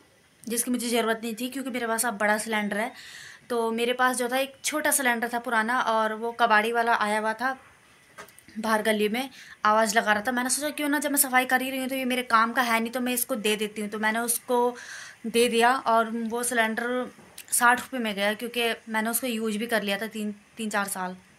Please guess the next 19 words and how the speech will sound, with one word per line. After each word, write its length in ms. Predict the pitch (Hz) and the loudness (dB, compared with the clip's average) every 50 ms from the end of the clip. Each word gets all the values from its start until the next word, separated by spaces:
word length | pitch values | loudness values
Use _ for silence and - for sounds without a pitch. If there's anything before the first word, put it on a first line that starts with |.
| _ _ _ | _ _ _
तीन 160 | - 233 226 214 | -6 -4 -2 0
साल, 260 | 202 214 196 190 185 - - - | 0 0 0 -2 -4 -6 -10 -6
हाँ। 260 | 196 185 170 170 - - - - - - - - - - _ - | -6 -4 -4 -6 -8 -14 -18 -16 -16 -16 -16 -16 -18 -14 _ -4
तो 340 | 269 269 277 285 285 269 262 - - - - - - - - - - - - - _ - - _ _ _ _ _ - | -2 0 0 0 0 -2 -4 -8 -18 -20 -20 -20 -20 -20 -20 -20 -20 -20 -20 -20 _ -20 -20 _ _ _ _ _ -14
सबसे 220 | 214 226 233 - 277 | -14 -8 -4 -2 -2
अच्छी 180 | 269 277 277 | 0 0 0
बात 260 | 247 269 254 254 254 | 4 4 4 4 2
तो 80 | - 269 | 0 -2
है 100 | 262 262 | -2 0
कि 100 | 262 285 | 2 2
आज 200 | 277 269 247 - | 2 2 2 0
धनतेरस 500 | - 240 226 220 - 240 233 247 254 254 - | -2 -2 -2 -2 -2 0 0 2 2 2 2
के 120 | - 277 | 0 -2
दिन 180 | 220 254 247 247 | -2 0 0 0
ही 80 | 269 | 0
धन 340 | 254 208 226 214 220 233 262 | 0 -2 -2 -2 -2 0 0
मिलना, 440 | 247 269 254 262 262 269 277 277 269 | 0 -2 -2 -2 0 2 2 2 2
चाहे 240 | 240 - - 247 254 | 2 2 4 4 4
वो 100 | 262 294 | 4 0